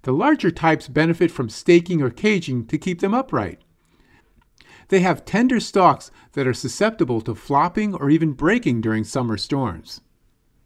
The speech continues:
Dahlias make great cut flowers. Pick them in the morning, place the stem in two inches of very hot water,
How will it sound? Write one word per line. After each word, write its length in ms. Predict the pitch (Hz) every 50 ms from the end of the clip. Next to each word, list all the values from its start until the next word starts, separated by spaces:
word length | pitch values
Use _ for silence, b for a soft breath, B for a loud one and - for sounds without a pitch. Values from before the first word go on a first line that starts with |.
| _ _ _ _ b b b b b b b b b b
Dahlias 440 | 165 175 202 226 233 233 233 220 -
make 320 | 170 165 151 120 - -
great 400 | - 104 110 127 147 156 160 -
cut 220 | - 127 113 110
flowers. 680 | - - 123 120 117 107 95 87 76 69 - - - _ _ _ _ _ _ _ -
Pick 160 | - 151 147
them 180 | - 196 202 220
in 80 | 240 240
the 60 | 247
morning, 500 | 208 175 151 143 139 147 165 196 196 - _
place 260 | - - 156 151 - -
the 60 | 151
stem 320 | - - - 175 165 151
in 140 | 139 123 123
two 320 | - - - 254 247 220
inches 280 | 208 196 - 202 170 -
of 180 | 139 113 107 98
very 340 | 101 160 180 190 202 202
hot 320 | 180 - - 151 139 120 131
water, 480 | 151 180 208 185 131 107 104 104 101